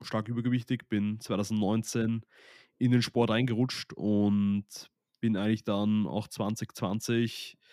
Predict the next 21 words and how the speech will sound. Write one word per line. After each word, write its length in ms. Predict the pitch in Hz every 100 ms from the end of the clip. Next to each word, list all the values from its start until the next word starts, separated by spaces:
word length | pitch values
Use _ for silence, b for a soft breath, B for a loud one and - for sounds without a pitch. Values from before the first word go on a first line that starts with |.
| B B B
zu 120 | -
meinem 180 | 113 98
ersten 300 | 101 - 117
Coach 460 | 120 135 - - -
und 380 | - 104 101 95
hatte 220 | 113 -
dann 120 | 110
auch 180 | 85 104
seit 220 | - 104
zwanzig 320 | - 101 101 104
zwanzig 440 | 95 98 110 98
eigentlich 200 | 95 95
Bühnenambitionen. 680 | 123 117 87 104 107 110 113 _ _ _ _ _ _ _ _ - -
Und 160 | 123 107
muss 200 | 104 107
sagen, 260 | 110 101 104
dass 140 | 101
ich 120 | 104
eigentlich 160 | 101 98
die 80 | 107
letzten 640 | 104 - - 104 101